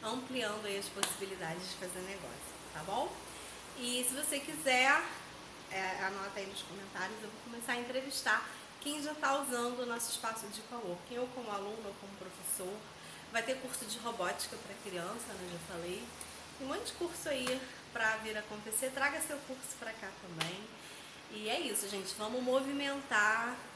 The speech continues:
aí essa roda, a economia, vamos fazer as coisas acontecerem. O empreendedorismo é difícil, não é pra todo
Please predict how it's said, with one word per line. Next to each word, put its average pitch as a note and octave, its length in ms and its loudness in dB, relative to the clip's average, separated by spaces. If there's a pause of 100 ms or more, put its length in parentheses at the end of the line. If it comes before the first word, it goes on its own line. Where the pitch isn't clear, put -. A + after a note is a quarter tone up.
(140)
aí F#3+ 320 -2
essa G#3 300 4
roda, F#3+ 600 2
a F#3+ 40 -2
economia, F#3 760 -4
vamos F#3 320 -8
fazer F#3 180 -2 (460)
as G#3+ 220 2
coisas A3 380 0
acontecerem. G#3+ 680 0
O E3 200 -6
empreendedorismo G3 1000 -4 (520)
é G#3+ 180 4
difícil, B3+ 680 2
não A#3+ 100 2
é A3 80 4
pra G#3+ 200 -2
todo G#3+ 140 -4